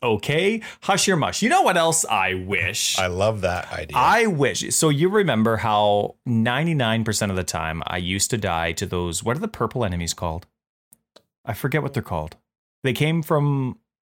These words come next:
Speaker 1: a, a league where it was, like, their main mechanic, and then they just added them to, what are the purple enemies called? The ones that have the special effects, right? Sometimes
Speaker 2: Like
Speaker 1: they get
Speaker 2: the, it was, like,
Speaker 1: bigger.
Speaker 2: the Nemesis one or
Speaker 1: Yes,
Speaker 2: something.
Speaker 1: Nemesis, Nemesis.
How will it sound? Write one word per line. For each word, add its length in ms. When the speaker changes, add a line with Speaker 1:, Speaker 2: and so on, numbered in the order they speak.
Speaker 1:
a, 60
a 180
league 640
where 160
it 40
was, 120
like, 160
their 120
main 400
mechanic, 760
and 300
then 500
they 100
just 180
added 220
them 120
to, 40
what 160
are 40
the 60
purple 360
enemies 260
called? 180
The 60
ones 140
that 100
have 220
the 80
special 480
effects, 500
right? 240
Sometimes 400
Speaker 2:
Like 60
Speaker 1:
they 60
get 280
Speaker 2:
the, 80
it 20
was, 120
like, 100
Speaker 1:
bigger. 100
Speaker 2:
the 60
Nemesis 480
one 160
or 100
Speaker 1:
Yes, 220
Speaker 2:
something. 100
Speaker 1:
Nemesis, 420
Nemesis. 440